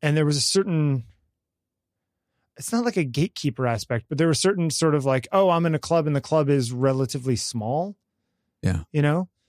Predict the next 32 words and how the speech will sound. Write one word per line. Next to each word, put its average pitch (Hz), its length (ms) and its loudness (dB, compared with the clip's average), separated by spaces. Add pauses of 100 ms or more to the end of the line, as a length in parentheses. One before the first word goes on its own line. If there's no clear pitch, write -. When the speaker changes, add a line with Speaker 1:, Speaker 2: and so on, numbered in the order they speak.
(220)
Speaker 1:
Um, 135 240 0
it's 139 120 -8
like, 151 120 -4
"Oh, 226 220 2
you 151 160 2
take 180 220 0
pictures 175 300 -4
too? 196 200 0
You're 165 140 2
a 156 60 -2
photographer? 165 440 -6
Oh, 196 140 -6
let's 165 220 -6
talk." 175 340 -4
You 131 100 0
know, 110 260 0
like, 120 140 -4
somebody's 120 240 0
carrying 110 260 -4
a 104 40 -4
camera. 107 280 -8
I 107 40 -6
saw 131 140 -2
a 113 40 -2
guy 110 140 0
with 104 140 -2
a 90 40 -10
Pentax 101 420 -10
six - 220 -14
seven 95 240 -10
on 90 140 -14
his, 87 240 -16